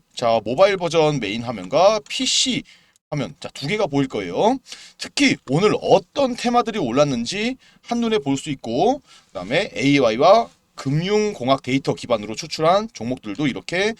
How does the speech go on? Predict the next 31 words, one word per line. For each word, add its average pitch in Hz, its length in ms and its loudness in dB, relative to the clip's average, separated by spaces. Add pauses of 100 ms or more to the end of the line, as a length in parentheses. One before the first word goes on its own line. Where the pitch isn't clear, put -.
(200)
실시간으로 196 640 -4 (320)
어, 92 160 -6
볼 151 180 -2
수 151 120 -8
있습니다. 123 360 -8
심지어 196 560 0 (220)
알람까지 170 720 2
옵니다. 113 540 2 (580)
피씨 269 360 2
버전은 208 640 4
가장 220 480 0
많이 156 260 0
쓰는 180 540 -6
탭을 147 480 -2
이렇게 110 260 -8
올려놨고 117 540 -2 (100)
뒤에 139 460 4 (160)
제가 104 180 -6
다시 101 220 -10
한 101 80 -6
번 95 120 -8
더, 170 280 2 (240)
어, 80 160 -8
보여드릴 123 420 -4
겁니다. 123 560 2 (400)
자, 175 140 4
먼저 214 480 8 (280)
어플 254 580 2
다운받는 220 600 2
방법 143 340 0 (240)
간단해요. 196 480 0